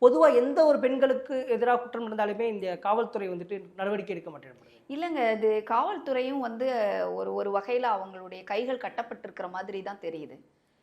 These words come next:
Speaker 2: தமிழ்நாட்டு காவல்துறை மீது நமக்கெல்லாம் அவ்வளவு நம்பிக்கை உண்டு, பெரிய பேரும் பு-, புகழும் இருக்கக்கூடிய ஒரு நிலையில இருந்தவங்க ஏன் இப்படி ரொம்ப கீழ்த்தரமா மாறிட்டாங்களா? இல்ல யார் அவங்களை இன்ஃப்ளூயன்ஸ் பண்றது?
Speaker 1: இல்ல, இந்த துறை வந்து முதல்வருடைய கட்டுப்பாட்டுல தானே இருக்குது.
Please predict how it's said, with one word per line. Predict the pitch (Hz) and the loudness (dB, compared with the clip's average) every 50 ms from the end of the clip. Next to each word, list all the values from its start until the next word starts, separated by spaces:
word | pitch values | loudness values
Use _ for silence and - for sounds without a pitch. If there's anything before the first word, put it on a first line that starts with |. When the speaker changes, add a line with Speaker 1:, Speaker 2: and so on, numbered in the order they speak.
| _ _ _ _ _ _ _ _ _ | _ _ _ _ _ _ _ _ _
Speaker 2:
தமிழ்நாட்டு | - 202 226 262 294 302 294 285 277 285 277 262 | -4 -2 -2 -2 0 2 2 2 2 0 -4 -2
காவல்துறை | 262 226 226 240 262 247 - 240 226 226 220 | 0 0 0 0 -2 -2 -4 -4 -4 -4 -4
மீது | 214 220 220 214 269 | -6 -6 -6 -6 -6
நமக்கெல்லாம் | 262 226 208 202 - 196 202 233 240 | -6 -6 -8 -8 -8 -6 -6 -4 -4
அவ்வளவு | 208 185 190 220 269 294 302 269 | -4 -4 -4 -4 -4 -4 -2 -4
நம்பிக்கை | 220 190 196 202 240 240 - 233 214 | -6 -6 -6 -8 -8 -6 -6 -4 -4
உண்டு, | 196 190 185 196 240 254 247 - | -6 -6 -8 -8 -8 -8 -8 -8
பெரிய | - 202 202 226 226 277 294 277 254 220 - - - | -8 -8 -6 -6 -6 -4 -2 -2 0 -2 -2 -4 -2
பேரும் | 214 214 240 254 277 254 - - | 0 0 0 0 0 -4 -6 -6
பு-, | 220 208 196 196 | -6 -4 -4 -4
புகழும் | - - 220 262 277 285 294 277 247 | -6 -6 -4 -2 -2 -2 -2 -2 -4
இருக்கக்கூடிய | 233 226 233 214 202 - 208 196 196 190 185 180 180 170 170 165 - - _ _ _ _ | -4 -4 -6 -8 -12 -12 -10 -10 -8 -8 -6 -6 -6 -6 -6 -8 -12 -16 _ _ _ _
ஒரு | - 196 196 196 190 185 185 185 180 185 | -12 -10 -8 -8 -6 -6 -6 -6 -8 -6
நிலையில | 196 208 247 285 294 277 240 | -4 -2 -2 -2 -2 -2 -4
இருந்தவங்க | 208 202 196 196 190 185 175 165 160 - 233 214 | -4 -6 -8 -8 -8 -10 -8 -8 -8 -8 -8 -8
ஏன் | 208 254 311 359 | -8 -8 -8 -6
இப்படி | 349 294 - - - 269 254 254 277 294 285 | -6 -8 -8 -8 -8 -8 -8 -6 -6 -6 -4
ரொம்ப | 240 233 226 262 294 330 339 - | -4 -4 -4 -6 -8 -10 -10 -10
கீழ்த்தரமா | 294 311 320 320 - 302 294 294 302 277 247 | -10 -10 -6 -4 -4 -4 -4 -4 -4 -4 -4
மாறிட்டாங்களா? | 220 214 214 226 220 - 202 175 160 160 160 165 165 165 - - _ _ _ - | -2 -4 -4 -4 -6 -6 -8 -8 -8 -6 -6 -6 -6 -8 -10 -14 _ _ _ -10
இல்ல | 247 262 302 | -2 2 2
யார் | 285 240 233 240 262 370 494 539 | 2 4 4 2 2 2 2 2
அவங்களை | 415 330 302 285 302 294 | 2 2 2 2 0 0
இன்ஃப்ளூயன்ஸ் | 269 269 294 285 320 311 311 294 269 - - - | 0 0 -2 -2 -4 -4 -4 -4 -4 -6 -8 -8
பண்றது? | 214 185 180 190 185 175 - - - - - - | -8 -6 -4 -4 -4 -4 -6 -8 -12 -14 -8 -2
Speaker 1:
இல்ல, | - 240 233 | 0 2 2
இந்த | 226 220 | 2 2
துறை | 226 269 269 294 285 | 2 0 2 2 2
வந்து | 254 254 262 262 247 220 | 0 0 2 4 4 4
முதல்வருடைய | 202 202 262 269 269 262 240 214 208 | 4 2 2 4 6 6 6 6 4
கட்டுப்பாட்டுல | 202 - - 220 202 196 196 185 | 0 -2 -4 -4 -4 -4 -4 -6
தானே | 185 185 165 | -8 -8 -10
இருக்குது. | 143 139 127 127 123 | -12 -16 -20 -20 -20